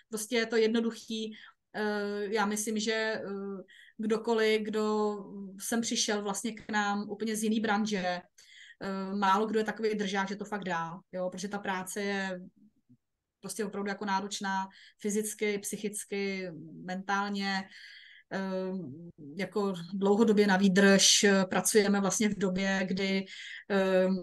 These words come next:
všichni ostatní prostě slaví svátky, jsou u rodin, eh, jsou na víkend doma a podobně. Prostě my jedeme fakt jenom sedm lomeno dvacet čtyři lomeno tři sta šedesát pět a děláme vlastně radost druhým lidem v době, kdy bychom si ji možná zasloužili taky.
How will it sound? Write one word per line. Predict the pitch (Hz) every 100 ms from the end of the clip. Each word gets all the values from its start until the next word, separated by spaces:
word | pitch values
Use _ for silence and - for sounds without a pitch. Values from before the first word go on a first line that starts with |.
| 123
všichni | 214 202
ostatní | 196 - 190 196 196
prostě | 180 208
slaví | - 190 185 185
svátky, | - 196 175 226 - 196
jsou | 190 - 202
u | 208
rodin, | 208 202 202 190 196
eh, | 196 190 196
jsou | 190 214
na | 196
víkend | 202 202 202
doma | 190 196 190 190 190 - - - - -
a |
podobně. | 214 208 196 202 202 202 202 - -
Prostě | 180 - 220 208
my | 202
jedeme | 196 202
fakt | 208 190 208
jenom | 202 202 196
sedm | - 208 202
lomeno | 202 190 196
dvacet | 190 185
čtyři | 196 202 185 190
lomeno | 185 196
tři | 196
sta | 190
šedesát | 185 196 190 196 190
pět | 185 180 185 - - _ _ _ _ - - _
a | - 185 180 190
děláme | 190 185 190
vlastně | 190 185 220 196
radost | 185 196 185
druhým | 190 190 196
lidem | 185 185 185 190 190 - - - _ -
v | 190
době, | 202 190 190 190
kdy | 196 190 190 190 180
bychom | 190 190 208
si | 196
ji | 226
možná | 202 208
zasloužili | 208 208 240 240 254
taky. | 220 226 220 220